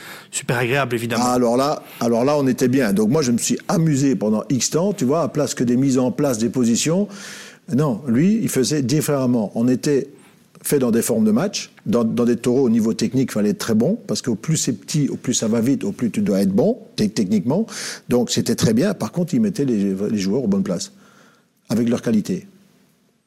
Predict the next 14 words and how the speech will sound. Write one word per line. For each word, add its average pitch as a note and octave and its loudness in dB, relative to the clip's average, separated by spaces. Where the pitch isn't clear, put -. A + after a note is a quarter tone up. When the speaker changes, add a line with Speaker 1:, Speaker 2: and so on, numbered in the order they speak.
Speaker 2:
Et C3+ 2
on B2 0
faisait A2+ 0
un G#2 0
pressing, B2 -2
on G#2+ 2
allait G2+ 2
chercher. - -4
On A2+ 0
avait G#2+ 2
une G#2+ 2
équipe A#2+ -2
pour A#2 0
dominer. A#2 2